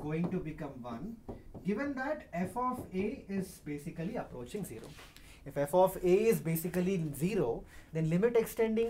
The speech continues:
to A, sin of f of x by f of x ఖచ్చితంగా వన్ ఏ. So ఈ లాజిక్ యూజ్ చేసుకొని మనం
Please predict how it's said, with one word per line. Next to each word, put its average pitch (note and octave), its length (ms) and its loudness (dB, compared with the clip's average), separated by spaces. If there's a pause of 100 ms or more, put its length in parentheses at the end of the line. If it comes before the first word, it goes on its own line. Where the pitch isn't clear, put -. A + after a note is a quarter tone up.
to B3+ 60 0 (180)
A, C#4+ 40 8 (200)
sin G3 300 4
of A3 160 2
f - 160 0
of G#3+ 200 4
x F3 160 -2
by A3 60 10 (140)
f - 100 -2
of G#3+ 180 -2
x - 140 -10
ఖచ్చితంగా B3+ 460 2 (100)
వన్ A2 200 -4
ఏ. - 40 -12 (380)
So G3+ 60 4 (160)
ఈ B3 40 6 (120)
లాజిక్ A#3 420 10
యూజ్ C4+ 260 0
చేసుకొని B3 460 4
మనం C#3+ 180 -2